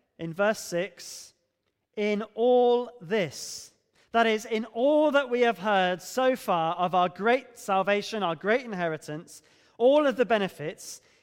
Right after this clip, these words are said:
"in all this you greatly rejoice, though now for a little while you may have had to suffer grief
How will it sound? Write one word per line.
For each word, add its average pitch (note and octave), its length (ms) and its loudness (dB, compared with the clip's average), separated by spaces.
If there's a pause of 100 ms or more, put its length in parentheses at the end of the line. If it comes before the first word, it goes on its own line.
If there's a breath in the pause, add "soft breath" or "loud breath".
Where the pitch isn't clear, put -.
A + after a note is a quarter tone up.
"in G3+ 380 -4
all C#4+ 240 2
this F#3 340 -2
you B3 400 -2
greatly G#3+ 580 -2
rejoice, F#3+ 840 -4 (400 soft breath)
though G#3+ 260 4
now A#3 460 0
for A3 260 0
a G3 100 2
little A#3+ 440 -2
while F3+ 420 -2
you G#3+ 220 -6
may G#3 160 -2
have G3 260 -4
had G3+ 240 -8
to A3 100 -12
suffer D3 520 -8
grief E3+ 560 -8